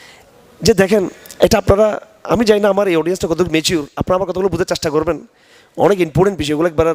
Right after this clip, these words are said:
জাতীয় ক্রাইসিসের কথা এগুলো, কিন্তু একেবারে বড় মৌলিক কথা এগুলো।"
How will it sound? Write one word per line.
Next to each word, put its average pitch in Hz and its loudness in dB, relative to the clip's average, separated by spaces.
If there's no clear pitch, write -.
জাতীয় 165 0
ক্রাইসিসের 196 0
কথা 170 -4
এগুলো, 156 0
কিন্তু 151 -8
একেবারে 127 -8
বড় 226 4
মৌলিক 196 2
কথা 196 0
এগুলো।" 135 -6